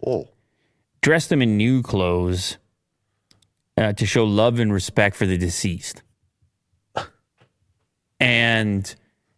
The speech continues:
Speaker 2: they would put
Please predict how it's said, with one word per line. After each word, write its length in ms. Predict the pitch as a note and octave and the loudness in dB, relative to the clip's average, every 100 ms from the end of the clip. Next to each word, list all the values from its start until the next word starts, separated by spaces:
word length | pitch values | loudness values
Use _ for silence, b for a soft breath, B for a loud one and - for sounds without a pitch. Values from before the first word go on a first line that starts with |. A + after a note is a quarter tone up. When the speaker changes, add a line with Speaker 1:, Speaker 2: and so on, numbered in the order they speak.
| _ - | _ -4
Speaker 2:
they 300 | A#2 A#2 A#2+ | 0 2 2
would 640 | A2 A2+ A2 G#2 G2 G2 - _ _ _ _ _ _ | 2 2 2 2 0 -2 -8 _ _ _ _ _ _
put 360 | - A2+ F#2+ | -2 0 0